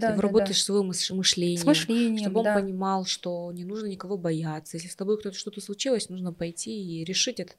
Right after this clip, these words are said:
Speaker 1: вопрос. А, но я думаю, что ты сталкиваешься, наверно, с тем, что твёрдые знания признаются обществом. Ну вот твой
Speaker 2: Да.
Speaker 1: сертификат, что ты,
Speaker 2: Да, да, да.
Speaker 1: например, там, маркетолог.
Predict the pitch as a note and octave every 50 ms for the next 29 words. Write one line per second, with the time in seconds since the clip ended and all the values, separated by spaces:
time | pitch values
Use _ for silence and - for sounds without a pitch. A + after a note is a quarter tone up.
0 | _ - E3 - - E3 D#3 D#3+ - - - _ - - - A#3 - - - -
1 | - - - - - _ _ - - - - G3 G3 G3 F#3+ G3 G#3 B3 C4+ A3+
2 | D4+ C4+ C4 B3+ - B3 - B3 - - B3 A#3+ A#3 A#3 - F#3+ G3 F#3+ F#3+ -
3 | G3 G3+ G3 G3 G#3 G3+ G3 F#3+ F#3 F#3 F3+ - - - - - A#3 B3 B3 -
4 | - - G3+ F#3 F#3 - - - - - _ - G#3 G#3+ A#3 A#3 A3+ G3+ F#3 F#3+
5 | G3+ G3+ G3 F#3 F#3 F#3 F#3 F#3 F#3 F3+ F3 F3 E3+ E3 F3 - G3+ F#3 G3+ G3+
6 | G#3+ C4+ F#4 F#4 - A#3+ G#3+ G3 F#3 - - - E3+ - - - D#3+ D#3 D#3 D#3
7 | - - A3 A3 F#3+ F3 F3+ - F3+ F#3+ F#3+ F3 F3+ F#3 E3+ - G3 F#3 - G3
8 | - F#3 E3+ E3 - - - - - - F#3+ F#3+ G#3 F#3+ F3+ E3+ F3+ F3+ E3 D#3+
9 | D#3+ D#3+ D#3+ D#3+ - - - - - - - - - - - D#3+ E3+ F#3+ G3 F#3+
10 | - G#3+ G3 - G3+ F3+ E3+ E3 D#3+ D#3+ D#3+